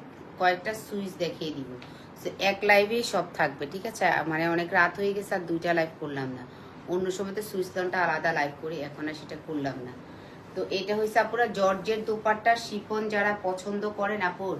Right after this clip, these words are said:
ডেফি-, অবশ্যই জর-, জর্জের দোপাট্টা যারা পছন্দ করেন, এই ড্রেসটা মিস করবেন। এটা খুব ডিফারেন্ট,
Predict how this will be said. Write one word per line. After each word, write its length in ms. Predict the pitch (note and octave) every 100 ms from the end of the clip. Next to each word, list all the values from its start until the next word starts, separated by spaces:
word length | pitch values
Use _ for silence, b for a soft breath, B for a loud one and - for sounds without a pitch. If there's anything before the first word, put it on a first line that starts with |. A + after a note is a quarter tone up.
| D3
ডেফি-, 380 | F#3+ F#3+ A3 F#3+ -
অবশ্যই 680 | F#3 F#3 G#3+ A3+ - A#3+ A3+
জর-, 220 | G3+ E3+ D#3+
জর্জের 440 | F3 E3+ F#3+ F#3+
দোপাট্টা 420 | G3+ F#3+ F#3 - F3+
যারা 320 | F3 F#3 - B B B -
পছন্দ 400 | F3+ - F#3+ G3
করেন, 280 | G3 G#3 G#3 -
এই 140 | F#3
ড্রেসটা 360 | F3+ F3+ - G3
মিস 280 | F3+ E3+ -
করবেন। 280 | E3+ D3 C#3+
এটা 220 | D3 F3 E3+ -
খুব 240 | A3 G#3+ F3
ডিফারেন্ট, 480 | G3+ - - A#3